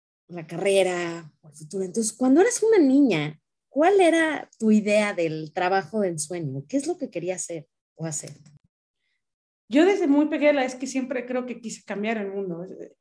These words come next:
Speaker 2: Fui una niña muy soñadora y muy idealista. En algún momento lo tuve que apagar un poco porque sí te vas dando cuenta que el mundo no es así.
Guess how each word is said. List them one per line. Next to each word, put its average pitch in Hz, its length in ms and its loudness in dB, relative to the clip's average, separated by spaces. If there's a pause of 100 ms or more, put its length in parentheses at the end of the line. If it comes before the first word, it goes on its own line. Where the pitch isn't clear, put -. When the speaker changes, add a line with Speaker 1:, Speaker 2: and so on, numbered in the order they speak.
(360)
Speaker 2:
Fui 302 180 4
una 330 100 6
niña 311 300 6
muy 285 180 0
soñadora 247 560 -2
y 240 40 -4
muy 233 200 -6
idealista. 196 680 -6 (640)
En 247 120 4
algún 269 220 6
momento 320 260 4
lo 294 160 0
tuve 269 200 0
que 277 80 -4
apagar 233 380 -2
un 226 160 -4
poco 220 320 -6
porque 214 280 -10
sí 185 220 -12
te 202 100 -6
vas 202 160 -2
dando 196 280 -6
cuenta 190 300 -8
que 196 80 -14
el 185 80 -8
mundo 196 280 -6
no 190 160 -6
es 180 140 -8
así. - 320 -18